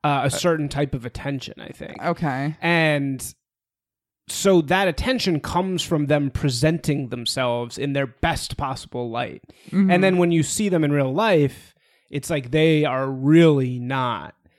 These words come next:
Speaker 1: the person that they, they're so different, their real self, than the person that you see.
Speaker 2: Sure.
Speaker 1: You know, especially
Speaker 2: Well,
Speaker 1: on
Speaker 2: because
Speaker 1: Instagram.
Speaker 2: you're portraying
Speaker 1: Yeah.
Speaker 2: a certain image about yourself. Wait, did you
Speaker 1: Exactly.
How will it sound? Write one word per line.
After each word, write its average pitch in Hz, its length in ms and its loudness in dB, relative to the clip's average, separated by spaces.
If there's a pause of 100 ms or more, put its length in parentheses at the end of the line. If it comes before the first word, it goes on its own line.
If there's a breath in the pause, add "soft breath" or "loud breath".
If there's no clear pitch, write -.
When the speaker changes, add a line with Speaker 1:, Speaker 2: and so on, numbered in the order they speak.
(360)
Speaker 1:
the 131 220 -6
person 127 600 -6
that 120 300 -4
they, 123 600 -4
they're 170 180 6
so 190 380 2
different, 127 480 0
their 143 140 2
real 139 300 4
self, 120 540 -4
than 135 240 -2
the 131 60 -8
person 131 400 -6
that 117 80 -6
you 123 140 -6
see. - 520 -8 (180)
Speaker 2:
Sure. 160 220 0
Speaker 1:
You 135 60 2
know, 139 280 0
especially 180 480 2
Speaker 2:
Well, 320 120 4
Speaker 1:
on 143 40 2
Speaker 2:
because 320 280 2
Speaker 1:
Instagram. - 60 -2
Speaker 2:
you're 302 140 4
portraying 233 640 0
Speaker 1:
Yeah. 160 140 2
Speaker 2:
a 196 40 2
certain 165 720 -2
image 180 340 2
about 127 220 -2
yourself. 151 260 -2
Wait, 294 160 4
did 214 100 2
you 262 80 0
Speaker 1:
Exactly. - 220 -6